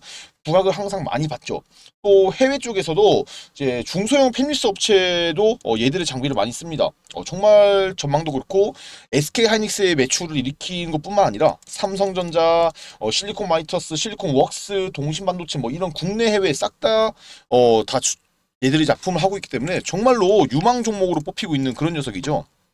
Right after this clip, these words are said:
그런데 확실히 전방 산업의 악화 때문에 좀 별로예요, 진짜 이게.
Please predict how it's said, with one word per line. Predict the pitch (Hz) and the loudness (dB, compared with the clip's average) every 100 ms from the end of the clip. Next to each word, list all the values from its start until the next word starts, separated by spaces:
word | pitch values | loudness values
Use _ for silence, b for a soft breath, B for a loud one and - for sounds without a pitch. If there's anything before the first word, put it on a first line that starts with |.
| _ _ _ _ _ | _ _ _ _ _
그런데 | 151 156 185 117 - B B B | -4 0 2 2 -2 B B B
확실히 | 262 262 | 0 0
전방 | 254 262 233 262 | 0 2 2 4
산업의 | 254 226 165 | 4 4 2
악화 | 156 233 | 0 -2
때문에 | 196 160 208 165 90 76 | -2 0 0 0 0 -6
좀 | - | -8
별로예요, | - 151 233 220 123 135 | 0 2 4 4 4 2
진짜 | 113 101 | -2 -6
이게. | 95 82 | -6 -8